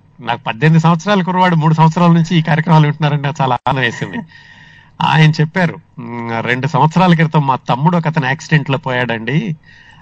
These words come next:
ఆ సమయంలో మేము అందరం కూడా చాలా బాధలో ఉన్నాం, కుటుంబ సభ్యులు. అందులో నుంచి కోలుకునేటటువంటి క్రమంలో మీ టాక్ షోలు బాగా ఉపయోగపడినాయి. మాకు ఎప్పుడు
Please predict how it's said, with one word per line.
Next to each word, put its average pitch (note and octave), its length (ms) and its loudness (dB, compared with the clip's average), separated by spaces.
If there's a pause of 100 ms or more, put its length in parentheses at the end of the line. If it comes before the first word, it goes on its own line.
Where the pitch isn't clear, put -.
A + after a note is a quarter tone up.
ఆ - 80 4
సమయంలో D3+ 420 2
మేము C3+ 180 2
అందరం D3+ 320 0
కూడా D#3 220 0 (100)
చాలా B2 180 2 (160)
బాధలో C3 280 0
ఉన్నాం, C3 280 -4
కుటుంబ C3 300 -6
సభ్యులు. B2+ 640 0
అందులో C#3 280 4
నుంచి D3+ 480 4 (500)
కోలుకునేటటువంటి D3 1200 2
క్రమంలో D#3 600 2
మీ C#3+ 400 -2
టాక్ C3+ 360 0
షోలు D#3+ 220 2
బాగా C3 300 0
ఉపయోగపడినాయి. B2+ 920 -2
మాకు C3 280 -4
ఎప్పుడు F#3+ 560 -2